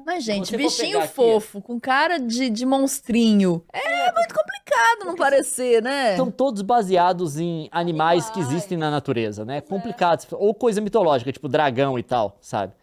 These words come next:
Speaker 2: Isso daqui é um dragão
Speaker 1: Faz
Speaker 2: no estilo
Speaker 1: parte do
Speaker 2: chinês, isso daqui é um
Speaker 1: é.
Speaker 2: dragão no estilo chinês, né?
Speaker 1: Faz parte do,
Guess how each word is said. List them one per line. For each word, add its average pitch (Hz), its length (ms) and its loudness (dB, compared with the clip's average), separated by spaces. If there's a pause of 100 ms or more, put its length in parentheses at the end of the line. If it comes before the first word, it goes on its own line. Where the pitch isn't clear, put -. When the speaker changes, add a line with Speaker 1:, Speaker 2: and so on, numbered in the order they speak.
(240)
Speaker 2:
Isso - 120 -16
daqui 185 260 0
é 214 60 2
um 240 80 -6
dragão 214 380 4
Speaker 1:
Faz 226 100 2
Speaker 2:
no 220 80 0
estilo 185 200 0
Speaker 1:
parte 175 80 -4
do - 40 -10
Speaker 2:
chinês, 240 380 2
isso 262 80 -8
daqui 247 180 0
é 247 40 2
um 262 40 -4
Speaker 1:
é. 254 40 -6
Speaker 2:
dragão 262 300 2
no 262 60 -4
estilo 247 240 -6
chinês, 143 400 -2
né? 170 180 -4 (240)
Speaker 1:
Faz 349 160 -4
parte 370 320 -2
do, 427 280 -4